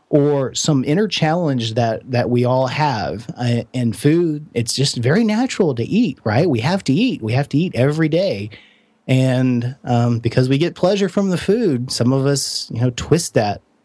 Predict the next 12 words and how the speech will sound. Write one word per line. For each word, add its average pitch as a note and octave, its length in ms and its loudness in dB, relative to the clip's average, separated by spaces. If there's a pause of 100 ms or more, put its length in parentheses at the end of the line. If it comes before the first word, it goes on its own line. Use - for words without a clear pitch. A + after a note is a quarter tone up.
(100)
quite B2+ 220 2
a - 20 0
bit, C3 500 -2
and, A2+ 720 0
and, G#2+ 140 -4
and A2+ 260 -2
it A2 160 -2
forms B2 320 0
into B2+ 240 0
an A#2 80 0
eating C#3+ 220 0
disorder, G#2+ 600 0